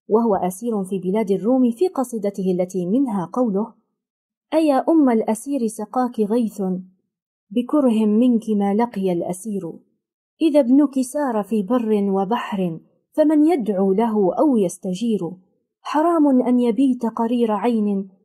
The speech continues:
ولؤم أن يلم به السرور، إلى من أشتكي ولمن أناجي إذا ضاقت بما فيها الصدور، بأي دعاء داعية أوقى، بأي ضياء وجه أستنير،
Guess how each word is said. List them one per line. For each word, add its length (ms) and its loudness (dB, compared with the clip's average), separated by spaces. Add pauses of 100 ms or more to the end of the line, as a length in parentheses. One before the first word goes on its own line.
(120)
ولؤم 640 4
أن 180 2
يلم 480 4
به 200 -4
السرور، 680 -2 (400)
إلى 240 4
من 260 2
أشتكي 540 -4
ولمن 480 0
أناجي 560 -2 (320)
إذا 260 2
ضاقت 540 -2
بما 320 -2
فيها 380 -2
الصدور، 760 -6 (460)
بأي 420 2
دعاء 480 0
داعية 540 0
أوقى، 880 0 (600)
بأي 420 2
ضياء 580 0
وجه 600 -2
أستنير، 640 -2